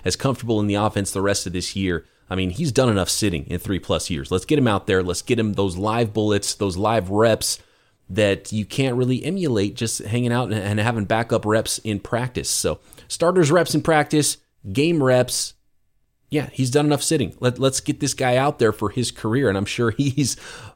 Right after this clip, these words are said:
finally ready to be like, "Okay, I get to be the guy for five weeks." What about playing in Chicago? Jimmy Garoppolo, it's a big storyline. Not only his first start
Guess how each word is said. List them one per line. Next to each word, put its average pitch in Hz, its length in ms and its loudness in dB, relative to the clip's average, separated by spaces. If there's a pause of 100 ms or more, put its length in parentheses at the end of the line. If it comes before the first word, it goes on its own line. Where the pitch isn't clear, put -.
(220)
finally 139 540 4
ready 120 300 8
to 110 60 2
be 110 180 2
like, 101 260 2
"Okay, 113 420 0 (420)
I 107 60 -4
get 98 140 -2
to 90 80 -8
be 92 80 -2
the 82 80 -4
guy 85 160 0
for - 140 -6
five 80 260 -4
weeks." 80 300 -8 (1040)
What 175 180 -2
about 262 440 2
playing 226 360 6
in 220 100 4
Chicago? 202 640 2 (280)
Jimmy 156 180 2
Garoppolo, 165 400 6
it's 101 120 0
a 127 40 -2
big 196 120 0
storyline. 165 580 2
Not 127 120 4
only 165 180 6
his 123 100 2
first - 340 2
start 156 460 4